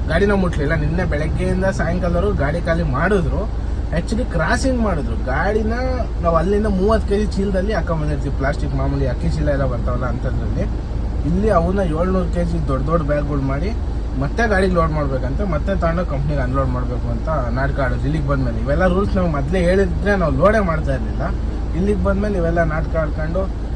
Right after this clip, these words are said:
ಇದು ಮಾಡಿದ್ರು ಕಂಪ್ನಿಯವರು. ಏನೂ ಮಾಡೋಕ್ಕಾಗಲ್ಲ. ಆ, ಟ್ರಾನ್ಸ್‌ಪೋರ್ಟ್ ಅವರು ಬಿಗಿಯಾಗಿದ್ದು ಏನೋ ಒಂದು ಮಾಡ್ಬೋದು.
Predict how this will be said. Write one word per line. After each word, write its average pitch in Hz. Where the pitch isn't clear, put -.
ಇದು 143
ಮಾಡಿದ್ರು 139
ಕಂಪ್ನಿಯವರು. 139
ಏನೂ 190
ಮಾಡೋಕ್ಕಾಗಲ್ಲ. 170
ಆ, 135
ಟ್ರಾನ್ಸ್‌ಪೋರ್ಟ್ 180
ಅವರು 175
ಬಿಗಿಯಾಗಿದ್ದು 156
ಏನೋ 151
ಒಂದು 143
ಮಾಡ್ಬೋದು. -